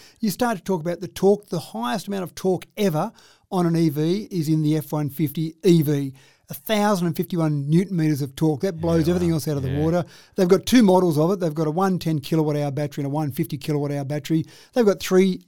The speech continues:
Speaker 1: eighteen kilowatts and four twenty kilowatts. So that's part of the, the, the whole parcel there. But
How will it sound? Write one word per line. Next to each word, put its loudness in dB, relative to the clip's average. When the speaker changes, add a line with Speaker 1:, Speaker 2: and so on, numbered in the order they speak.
Speaker 1:
eighteen 2
kilowatts 0
and -4
four 4
twenty -2
kilowatts. -2
So 0
that's 0
part 2
of 2
the, 4
the, -6
the -6
whole -2
parcel -6
there. -2
But 0